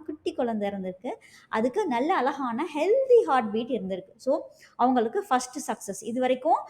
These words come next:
அவங்களுக்கு ஐ வி எஃப்-ல ஹார்ட் பீட் வரல. ஓகேவா? இப்போ டுவெல் வீக்ஸ் ஆயிடுச்சா? அப்ப டுவெல் வீக்ஸ்ல என்ன பண்றாங்க? அவங்களுக்கு திருப்பி லியூப்பஸ், அதாவது பிளட் கிளாட்டிங்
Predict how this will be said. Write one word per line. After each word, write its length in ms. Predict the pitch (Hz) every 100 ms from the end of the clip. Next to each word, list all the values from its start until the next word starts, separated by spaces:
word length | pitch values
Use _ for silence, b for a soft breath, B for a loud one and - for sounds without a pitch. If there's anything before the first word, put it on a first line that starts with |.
| B B B
அவங்களுக்கு 320 | 262 254 254
ஐ 180 | 254 339
வி 200 | 370 359
எஃப்-ல 120 | 330
ஹார்ட் 320 | 440 294 254
பீட் 180 | 269 220
வரல. 300 | 214 196 196
ஓகேவா? 340 | 202 240 262 311 196 - _ _ _ _ _ _ _ _ _ _ _ -
இப்போ 360 | 269 - 302 339
டுவெல் 260 | 330 285 349
வீக்ஸ் 220 | 330 320
ஆயிடுச்சா? 340 | 302 262 254 523
அப்ப 220 | 302 220 247
டுவெல் 300 | 294 349 392
வீக்ஸ்ல 260 | 339 -
என்ன 240 | 311 269 269
பண்றாங்க? 520 | 262 220 226 208 214 214 226 233 233 B B
அவங்களுக்கு 580 | 233 262 262 247 339 -
திருப்பி 380 | 370 440 440 403
லியூப்பஸ், 460 | 311 320 269 247
அதாவது 340 | 285 233 311 220
பிளட் 240 | 269 269
கிளாட்டிங் 540 | 349 349 339 330 320